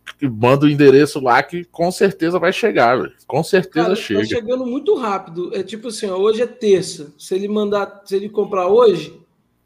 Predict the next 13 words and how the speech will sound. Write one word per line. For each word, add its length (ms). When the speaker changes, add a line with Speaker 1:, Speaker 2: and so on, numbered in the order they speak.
Speaker 2:
a 100
gente 280
manda 360
na 200
quarta 840
e 120
com 220
certeza 460
até 160
sexta 360
chegou, 300
né, 100
Demócrito? 640